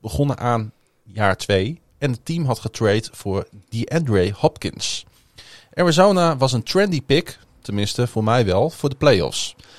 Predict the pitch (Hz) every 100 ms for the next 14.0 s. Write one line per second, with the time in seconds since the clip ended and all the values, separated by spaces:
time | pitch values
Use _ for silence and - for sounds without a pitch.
0 | - - 123 160 220 - - - 139 190
1 | 190 131 110 120 - 135 123 127 107 113
2 | 113 - 98 - 90 92 - - _ -
3 | 226 - 113 87 82 - - _ _ _
4 | - 104 98 117 147 156 131 107 101 107
5 | 147 139 120 120 104 98 107 107 101 110
6 | 104 98 - - - - - - - 110
7 | 110 92 147 190 127 98 113 156 208 -
8 | 113 120 110 101 87 - 98 95 131 151
9 | 160 120 92 - - 98 92 - - -
10 | _ _ - 107 104 95 101 - 107 95
11 | 107 - 101 95 95 101 95 98 98 90
12 | 104 - 90 - - - 101 - 107 -
13 | 92 87 - 92 104 98 95 104 135